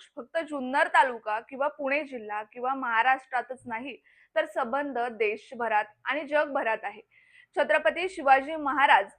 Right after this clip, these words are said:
हे सगळ्या जाती धर्माचे आणि अख्ख्या जगाचे आहेत. महाराज कुणाची प्रायव्हेट प्रॉपर्टी नाहीत. मात्र छत्रपती शिवाजी महाराज हे फक्त आपलीच प्रायव्हेट प्रॉपर्टी असून इतर कुणीही आपल्याला छत्रपती शिवाजी महाराज शिकू नयेत,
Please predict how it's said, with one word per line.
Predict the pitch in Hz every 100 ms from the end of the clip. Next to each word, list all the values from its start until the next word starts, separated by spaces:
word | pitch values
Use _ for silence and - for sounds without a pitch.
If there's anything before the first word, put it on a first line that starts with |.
| _ _
हे | 330 381
सगळ्या | 370 285 302
जाती | 277 254 226 277
धर्माचे | 269 269 277 277 311 339 - _ -
आणि | 247 294
अख्ख्या | 269 - 294 285 240
जगाचे | 226 214 233 226 214
आहेत. | 226 190 _ _ _ -
महाराज | 240 247 262 302 294
कुणाची | 269 233 220 269
प्रायव्हेट | 269 254 247 226 269 302
प्रॉपर्टी | 294 254 - 233 240
नाहीत. | 240 208 226 185 _ _
मात्र | 254 254 311 320
छत्रपती | 285 294 294 311 320
शिवाजी | 294 262 262 302
महाराज | 277 165 269 196
हे | 247 269
फक्त | 330 320
आपलीच | 381 294 - 285 381
प्रायव्हेट | 440 370 285 269 277
प्रॉपर्टी | 277 254 254 247 254
असून | 233 254 262
इतर | 262 226
कुणीही | 262 240 226 240 330
आपल्याला | 311 269 262 269
छत्रपती | 294 247 240 226 262
शिवाजी | - 247 294 330 339
महाराज | 285 247 247
शिकू | - 247 -
नयेत, | 302 226